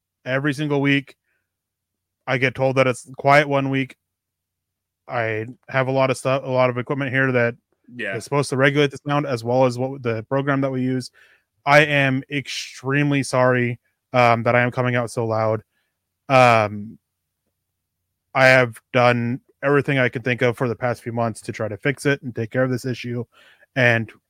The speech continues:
Speaker 1: when I think it starts to work, it stops working. Um, so I, I'm, I'm at a loss with what to do from here with it to try to fix it. Um,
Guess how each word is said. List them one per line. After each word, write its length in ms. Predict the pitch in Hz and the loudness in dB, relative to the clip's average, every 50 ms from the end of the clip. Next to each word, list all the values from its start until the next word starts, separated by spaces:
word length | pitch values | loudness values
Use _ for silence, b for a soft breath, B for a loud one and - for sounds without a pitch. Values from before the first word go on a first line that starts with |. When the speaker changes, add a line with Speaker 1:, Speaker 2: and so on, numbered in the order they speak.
| _ _ _ _ _ - | _ _ _ _ _ -4
Speaker 1:
when 160 | 180 135 123 | -2 0 0
I 100 | 117 107 | 0 0
think 240 | - - 143 139 127 | 2 2 2 2 2
it 80 | 147 127 | 0 2
starts 240 | - 147 143 127 - | 2 2 2 2 0
to 80 | 139 | -2
work, 380 | 127 131 131 131 127 123 - _ _ _ _ _ _ _ _ _ _ _ - | 0 2 2 2 0 -2 -8 _ _ _ _ _ _ _ _ _ _ _ 0
it 120 | 131 120 | 0 0
stops 380 | - - - 123 117 117 - - | 2 2 4 4 4 2 0 -4
working. 460 | 120 110 110 - 110 110 123 170 - _ _ _ _ _ _ _ _ _ _ - | -6 -6 -6 -6 -10 -14 -16 -18 -20 _ _ _ _ _ _ _ _ _ _ 0
Um, 640 | 127 123 120 113 110 107 104 104 101 85 71 73 - _ _ _ _ _ _ _ _ _ _ _ _ _ _ _ _ _ _ | 2 4 4 4 4 2 -2 -4 -8 -12 -16 -20 -20 _ _ _ _ _ _ _ _ _ _ _ _ _ _ _ _ _ _
so 240 | 139 - 127 104 117 - | -8 -4 -4 -4 -2 -4
I, 300 | - 139 135 - 120 123 | -4 -4 -2 0 0 0
I'm, 260 | 123 120 120 117 113 - _ _ _ _ _ _ _ _ _ _ _ _ _ - | 0 0 -2 -8 -12 -12 _ _ _ _ _ _ _ _ _ _ _ _ _ 4
I'm 180 | 151 160 170 | 4 6 8
at 140 | 175 165 156 | 8 8 8
a 40 | 151 | 8
loss 300 | 147 139 135 131 123 - | 8 8 8 6 6 2
with 160 | 147 123 - | -2 -2 0
what 160 | 131 127 120 | -2 -2 0
to 80 | - 135 | -4 -4
do 180 | 117 123 123 | -2 -2 -2
from 220 | 113 - 131 113 104 | -2 -2 -4 -4 -2
here 220 | 113 120 120 117 | 0 2 2 4
with 220 | 117 120 117 - 139 | 4 2 2 2 0
it 180 | 123 123 123 | -2 -2 -4
to 60 | - | -8
try 140 | 113 - 117 | -6 -4 -4
to 100 | 113 110 | -4 -2
fix 260 | - 127 120 - - | -4 -4 -6 -2 -2
it. 160 | 131 127 123 - _ _ _ _ _ _ _ _ _ _ _ _ _ _ _ _ _ - | -2 -2 -2 -4 _ _ _ _ _ _ _ _ _ _ _ _ _ _ _ _ _ 0
Um, 640 | 139 131 120 113 107 101 101 101 107 76 80 | 2 2 4 4 2 0 -4 -8 -12 -16 -20